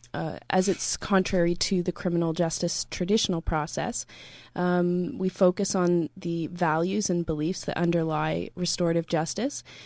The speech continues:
Um, we then go on to, uh, spend a bit of time talking about victim and offender needs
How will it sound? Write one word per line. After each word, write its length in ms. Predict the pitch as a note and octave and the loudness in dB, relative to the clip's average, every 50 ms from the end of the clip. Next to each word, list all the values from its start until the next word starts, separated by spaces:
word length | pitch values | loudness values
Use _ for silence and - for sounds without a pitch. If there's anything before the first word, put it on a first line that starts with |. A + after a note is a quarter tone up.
| - - - - - | -20 -20 -14 -6 -2
Um, 340 | F3+ F3+ F#3 F#3 F3+ - - | 0 2 4 4 2 0 2
we 160 | - G#3 G#3 | 4 4 6
then 180 | G3 G3+ G#3 A3 | 8 6 6 6
go 160 | A3 B3 A3+ | 6 6 6
on 260 | G#3+ G3 F#3+ F#3 F#3+ | 8 8 6 6 4
to, 640 | - - - - - G3 F#3+ F#3 F#3 F#3 F#3 F3+ - - - | 2 0 0 2 2 4 6 6 6 6 6 4 2 -2 -4
uh, 220 | - - E3 - - | -6 -6 -4 -4 -2
spend 520 | - - - - F#3 F3+ F#3 F3+ F3+ - - - | -2 -2 0 0 0 2 2 0 0 -2 -6 -4
a 60 | F#3 | 0
bit 140 | - F3+ F3 | 0 2 2
of 120 | F3 - | 0 -2
time 340 | - - - F3+ E3+ E3+ F3 | -6 -6 -2 0 0 0 0
talking 440 | E3 - - F#3 F3+ - - - F#3+ | -2 -2 -4 -4 -4 -4 -2 0 0
about 300 | F#3 F3+ E3+ E3 - - | 2 2 2 0 0 0
victim 460 | F3+ E3+ E3+ - - F#3 F3 F3 E3+ - | 0 -2 -2 0 0 0 2 2 0 0
and 140 | - F3+ E3 | 0 0 0
offender 440 | D#3+ - - F3 E3+ E3+ E3 D#3+ D#3+ | 0 -2 -2 -2 0 0 0 0 0
needs 560 | E3 E3 D#3+ D#3+ E3 G3+ B3+ C4+ - - | 0 2 2 2 2 2 2 0 0 -2